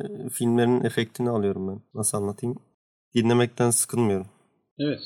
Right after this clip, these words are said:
Speaker 2: doğru.
Speaker 1: Mesela Hababam Sınıfı'nı gördüğün zaman izlemekten sıkılmıyorsun. Bin kere de izlemiş olsan izliyorsun.
Speaker 2: O acaba, e, sende yaşattığı duygu mu? Yoksa onların onu o,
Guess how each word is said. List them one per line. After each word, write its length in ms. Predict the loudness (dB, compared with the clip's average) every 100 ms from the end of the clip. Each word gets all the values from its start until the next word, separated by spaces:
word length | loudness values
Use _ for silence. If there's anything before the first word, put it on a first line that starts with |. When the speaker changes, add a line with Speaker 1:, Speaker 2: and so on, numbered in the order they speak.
| -8
Speaker 2:
doğru. 300 | -8 -8 -12 _ _ _ _ -8
Speaker 1:
Mesela 280 | -4 0 2
Hababam 300 | 4 6 6
Sınıfı'nı 320 | 2 0 2
gördüğün 300 | 4 4 4
zaman 340 | 0 0 -4 -4
izlemekten 540 | -2 2 2 2 0
sıkılmıyorsun. 540 | -2 -2 -2 -4 -6 -12 _ _ _
Bin 320 | -8 2 2
kere 240 | 6 4 6
de 60 |
izlemiş 320 | 2 2 0 0
olsan 280 | -2 0
izliyorsun. 480 | 0 0 2 0 -2 -10 _ _
Speaker 2:
O 160 | -4 -2
acaba, 520 | -2 -4 -6 -10 -10 _ _ _ -8
e, 40 | -6 -4 -6 -8 -2
sende 600 | 0 0 -2 -2 -4 -6 -16 _ _ _
yaşattığı 640 | -2 -2 -4 -2 -2 -2
duygu 360 | -2 -4 -4 -6
mu? 240 | -4 -4 -6 _ -8
Yoksa 380 | -6 -4 -4 -6 _ _ _ _
onların 600 | -4 -2 -2 -2 -4 -8 -4
onu 340 | -2 0 -2 -8 _ _ _ _
o, 260 | -6 -6 -8